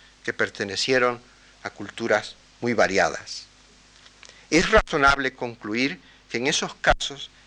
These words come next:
el texto lleva dentro una secuencia de traducciones implícitas. A través,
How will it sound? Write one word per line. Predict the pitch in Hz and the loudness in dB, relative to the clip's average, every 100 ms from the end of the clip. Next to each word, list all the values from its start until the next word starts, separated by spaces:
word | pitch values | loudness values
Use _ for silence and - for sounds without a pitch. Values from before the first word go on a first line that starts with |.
| - | -10
el | 117 - | -10 -2
texto | - 180 - 151 | 0 0 0 -2
lleva | 127 147 135 | 2 4 6
dentro | 135 143 123 - 143 156 _ _ _ | 4 2 -2 -10 -10 -12 _ _ _
una | 139 160 | -4 -2
secuencia | - 151 - 160 151 135 139 131 - - _ | -2 -6 0 2 2 -2 -2 -2 -4 -14 _
de | 117 113 | -8 0
traducciones | 120 110 107 - 160 165 156 147 - _ | 2 2 0 -2 4 4 4 0 -6 _
implícitas. | 123 110 - 196 202 104 - - - - - - - - - - | -8 -8 -4 0 0 -2 -6 -10 -12 -18 -20 -20 -20 -20 -10 -6
A | 113 | 0
través, | 123 120 165 180 - | 4 6 6 4 0